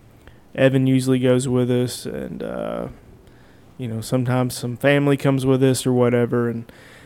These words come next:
this year we really just wanted to do a, um, just a, just a, just a tight-knit family-only vacation. We are having a blast. Uh,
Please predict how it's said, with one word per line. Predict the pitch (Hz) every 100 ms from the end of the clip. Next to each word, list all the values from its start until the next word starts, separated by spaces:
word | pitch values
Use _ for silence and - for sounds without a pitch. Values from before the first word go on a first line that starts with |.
| -
this | 139 147 143
year | 156 156
we | 147
really | 139 143 143
just | 139 135 -
wanted | 135 135 131
to | 127
do | 135 139 139
a, | 127 120 120
um, | 123 123 123 127 123 - 240 - -
just | 120 131 127 127
a, | 123 123 123 123 123 123 120 - - 101
just | 135 127 -
a, | 120 - -
just | 135 127 123
a |
tight-knit | 120 127 131 135 135 135
family-only | - 139 139 139 139 139 139 147 147 147 147 - - - - -
vacation. | 131 139 139 147 151 123 120
We | 139
are | 135
having | 131 135 131
a |
blast. | 120 123 123 120 117 - -
Uh, | 69 62